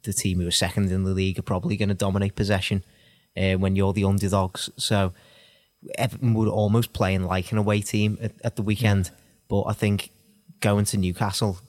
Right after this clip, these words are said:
playing that sort of way again, there's no reason to suggest that Everton can't, can't beat them. I know Newcastle's home form has been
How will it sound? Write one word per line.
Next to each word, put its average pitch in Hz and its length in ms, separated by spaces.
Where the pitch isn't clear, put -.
playing 110 320
that 92 200
sort 92 260
of 101 60
way 90 240
again, 92 300
there's 98 120
no 110 120
reason 92 300
to 95 100
suggest 92 360
that 90 100
Everton 90 300
can't, 87 400
can't 92 280
beat 92 180
them. 95 180
I - 60
know 107 160
Newcastle's 98 520
home 95 200
form 92 280
has 87 80
been 90 240